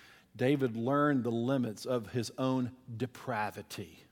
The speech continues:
He realized he could not cleanse himself from sin.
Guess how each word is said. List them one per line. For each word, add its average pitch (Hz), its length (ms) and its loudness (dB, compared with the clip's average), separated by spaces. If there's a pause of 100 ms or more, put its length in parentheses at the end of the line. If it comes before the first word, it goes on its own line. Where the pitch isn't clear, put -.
(1600)
He 160 220 -4
realized 127 580 4 (100)
he 151 80 0
could 151 360 0
not 139 340 0
cleanse 165 580 2
himself - 920 -2 (1400)
from 107 160 -8
sin. 95 500 -10